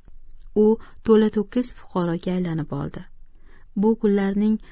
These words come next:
tamal toshi o'sha paytlarda qo'yildi. Cho'chqalar bilan o'tayotgan oddiy kunlarning birida ishdan qaytgan Azamat ostonada turgan eski harbiy botinkani ko'rib hayron bo'ldi.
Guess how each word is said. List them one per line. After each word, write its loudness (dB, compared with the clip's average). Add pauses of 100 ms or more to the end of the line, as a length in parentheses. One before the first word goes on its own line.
(120)
tamal 2
toshi -2
o'sha -4
paytlarda -4
qo'yildi. -6 (420)
Cho'chqalar -2
bilan 0
o'tayotgan -2 (100)
oddiy -2
kunlarning 0
birida -2 (420)
ishdan -4
qaytgan -2
Azamat -2 (300)
ostonada 0
turgan -2
eski -2
harbiy -4
botinkani -2
ko'rib -4
hayron -4
bo'ldi. -8